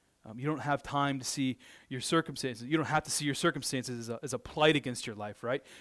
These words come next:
You can see your circumstances as the mercy of God at work. The giant fish might not seem like the mercy of God, like, in the moment,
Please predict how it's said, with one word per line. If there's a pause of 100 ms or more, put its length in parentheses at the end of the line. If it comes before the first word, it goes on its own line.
(120)
You
can
see
your
circumstances
as
the
mercy
of
God
at
work. (540)
The
giant
fish
might
not
seem
like
the
mercy
of
God,
like,
in
the
moment,